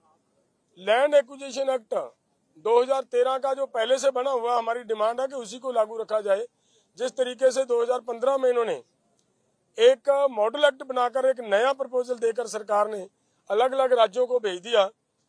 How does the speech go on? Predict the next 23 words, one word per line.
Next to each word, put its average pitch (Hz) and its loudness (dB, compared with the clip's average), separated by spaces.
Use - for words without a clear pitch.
और 240 -4
उसके 254 -4
माध्यम 233 0
से 262 0
बिल्कुल 269 0
हमारे 233 0
किसानों 226 -6
की 233 -14
लूट 233 -12
हो 226 -2
रही 214 -4
है 220 -2
और 220 2
कारपोरेट्स 220 2
के 247 -2
पक्ष 226 -6
में 233 -4
जा 202 2
रहा 202 2
है 202 2
वो 208 -4
जो 208 -4
इन्होंने 202 -4